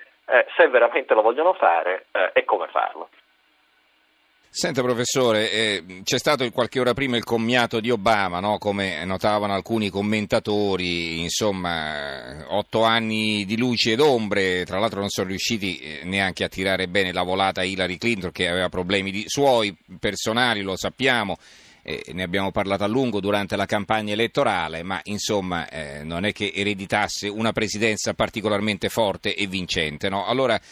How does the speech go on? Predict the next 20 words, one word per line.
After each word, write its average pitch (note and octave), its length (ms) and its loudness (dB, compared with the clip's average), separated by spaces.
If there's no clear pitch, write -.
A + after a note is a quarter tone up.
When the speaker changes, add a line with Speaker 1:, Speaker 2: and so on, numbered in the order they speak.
Speaker 2:
ehm, G#2 600 -12
in C#3+ 160 0
politica D#3 460 2
estera C3+ 240 2
soprattutto A#2+ 480 -2
ci A2 140 -4
si - 100 0
aspettano A2 480 0
grandi G#2 320 2
cambiamenti. G2+ 640 0
Ecco, G#2+ 200 0
lei A2+ 280 0
è G#2+ 120 0
un A#2 160 0
economista, A#2+ 640 0
però G#2+ 200 0
chiaramente A2 540 -2
sta - 160 0
seguendo G#2+ 520 0
anche, G#2 300 0